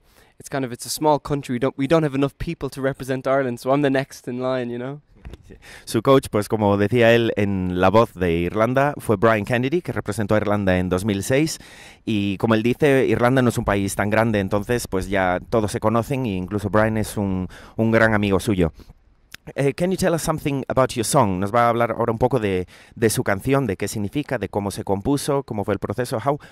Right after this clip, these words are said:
Speaker 2: how was all the process when you wrote the song, or how was it created?
Speaker 1: Yeah, the song was written, uh, by myself and two friends. Um, we got together and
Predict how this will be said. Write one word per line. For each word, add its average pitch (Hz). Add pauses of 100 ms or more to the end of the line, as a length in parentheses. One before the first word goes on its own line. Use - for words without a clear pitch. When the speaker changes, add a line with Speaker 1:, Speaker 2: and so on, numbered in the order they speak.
(120)
Speaker 2:
how 143
was 143
all 131
the 117
process 120
when 95
you 92
wrote 110
the 107
song, 131
or 87
how 113
was 113
it -
created? 87 (480)
Speaker 1:
Yeah, 180
the 143
song 185
was 135
written, 117
uh, 107
by 110
myself 123
and 120
two 135
friends. 123 (500)
Um, 104
we 113
got 113 (240)
together 120 (240)
and 104